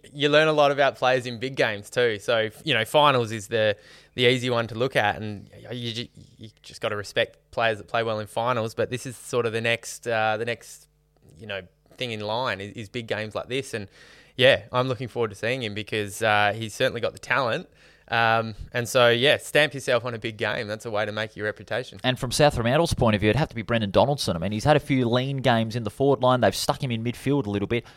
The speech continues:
Speaker 2: I'd put him up forward. I'd, I'd put him up
Speaker 1: Ooh,
Speaker 2: forward
Speaker 1: the
Speaker 2: and, uh,
Speaker 1: swing.
Speaker 2: get the scoreboard pressure going because South Fremantle, they, they lacked that a little bit, especially since at the start of the season they lost a couple of their good, mature superstars. Mason Shaw, he was the leader of that forward line for a long, long time.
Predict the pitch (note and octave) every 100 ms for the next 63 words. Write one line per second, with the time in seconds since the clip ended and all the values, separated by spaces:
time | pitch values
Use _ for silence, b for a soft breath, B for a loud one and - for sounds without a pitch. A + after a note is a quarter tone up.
0 | B B B E3 G3+ D#3 G#2 - A#2+ D3
1 | - - - C3+ C#3 C3+ C3 E3 - B3
2 | A3+ C#3+ C3+ - D#3 C3+ C3 E3 G#3+ C4
3 | E3+ - C#3+ - D#3 C#3+ C3 - C3 C3+
4 | B2 D3+ C#3 - C#3 - E3 D#3 - D3
5 | D3 D3 C#3 - F3 G#3 G#3+ C#3+ C#3 F#3+
6 | - C3+ B2 A#2+ G2+ G#2+ F#3 G3 E3+ D3
7 | C3 b b b D#3 C3 C#3+ - - D3
8 | B2+ A#2 - D#3 C3+ A2 A2 G#2 C3 -
9 | - b b - C#3+ D3 C3 A2+ G#2+ -
10 | _ _ _ D#3+ D3+ A#2+ A#2 - D3 A#2+
11 | - D3 - - A2 G#2+ C3+ D3+ B2+ -
12 | D3 B2 C3 C3+ A#2 G2 C#3+ D3 A#2+ A2
13 | - - B2+ B2 A2 G2 A2 G#2 C#3 C#3
14 | B2+ A2 - C#3+ A2+